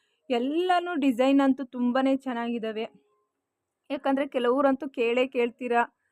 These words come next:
ಐದು ಗ್ರಾಮ್ ಒಳಗೆ ತೊಗೊಬೇಕು ಅನ್ನೋರ್ಗೆ ಈ ರೀತಿಯ ವಾಲೆಗಳ್ನ ನಾನು ಹೇಳ್ತಾ ಇದ್ದೀನಿ. ಹಾಗೆ ಇದು ಸಹ ಲಲಿತಾ ಜ್ಯುವೆಲರ್ಸ್ ಶಾಪಲ್ಲಿ ಸಿಗುತ್ತೆ. ಆ, ಸ್ಕ್ರೀನ್ ಮೇಲೆ ನಂಬರ್ ಮೆನ್ಷನ್ ಮಾಡಿದ್ದೀನಿ, ಒಂದ್ಸಲ ನೀವು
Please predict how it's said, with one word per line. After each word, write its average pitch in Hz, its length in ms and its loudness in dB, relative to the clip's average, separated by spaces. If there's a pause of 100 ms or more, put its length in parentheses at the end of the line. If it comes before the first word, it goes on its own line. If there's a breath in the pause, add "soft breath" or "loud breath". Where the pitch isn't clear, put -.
(320)
ಐದು 294 240 4
ಗ್ರಾಮ್ 262 260 6
ಒಳಗೆ 240 420 2
ತೊಗೊಬೇಕು 240 640 2
ಅನ್ನೋರ್ಗೆ 233 480 0
ಈ 233 240 -2
ರೀತಿಯ 233 320 -2
ವಾಲೆಗಳ್ನ 220 540 0
ನಾನು 226 240 -4
ಹೇಳ್ತಾ 214 560 -4
ಇದ್ದೀನಿ. 220 300 -4
ಹಾಗೆ 285 420 -2
ಇದು 262 200 -2
ಸಹ 254 260 -8
ಲಲಿತಾ 233 360 -4
ಜ್ಯುವೆಲರ್ಸ್ 214 420 -6
ಶಾಪಲ್ಲಿ 214 400 -8
ಸಿಗುತ್ತೆ. 254 640 -6 (580)
ಆ, 277 120 0
ಸ್ಕ್ರೀನ್ 359 360 -2
ಮೇಲೆ 330 140 0
ನಂಬರ್ 277 320 4
ಮೆನ್ಷನ್ 269 420 2
ಮಾಡಿದ್ದೀನಿ, 240 360 -2
ಒಂದ್ಸಲ 294 560 -2
ನೀವು 277 320 0